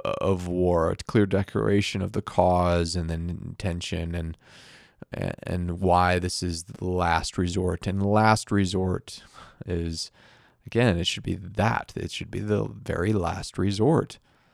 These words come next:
You've, you've exhausted all other options. Now, when conducting and actually being in war, here's some of the things that,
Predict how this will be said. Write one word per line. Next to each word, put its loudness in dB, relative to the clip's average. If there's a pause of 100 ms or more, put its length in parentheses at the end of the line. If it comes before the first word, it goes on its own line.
(500)
You've, -2 (280)
you've -4
exhausted 0
all 4
other 0
options. -6 (1000)
Now, 8
when 6
conducting 2
and -4
actually -4
being -4
in 4
war, 2
here's -2
some 0
of 2
the 0
things -4
that, -2